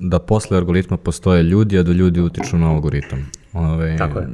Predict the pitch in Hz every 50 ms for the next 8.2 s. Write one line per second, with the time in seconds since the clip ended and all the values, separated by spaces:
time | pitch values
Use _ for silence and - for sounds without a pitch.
0 | 52 - - - 95 - - 95 92 90 - - 87 - - 101 101 98 87 -
1 | 82 80 78 82 82 76 80 78 - 80 80 - 78 80 80 80 78 85 85 82
2 | 78 - - 73 76 - - 87 82 82 - 104 92 90 85 82 85 90 95 98
3 | - - 95 95 95 - 92 82 - 80 - - 90 85 - - 85 78 76 -
4 | - 80 80 85 85 82 - - - - 110 104 - - 120 95 90 - 87 87
5 | 87 90 92 95 87 - - 78 78 80 82 80 90 107 120 117 - - 107 117
6 | 120 120 113 107 - - - - - - - - - - - - - 110 - -
7 | 101 95 98 101 98 95 95 90 101 104 104 104 107 98 - - 113 101 92 85
8 | 82 82 80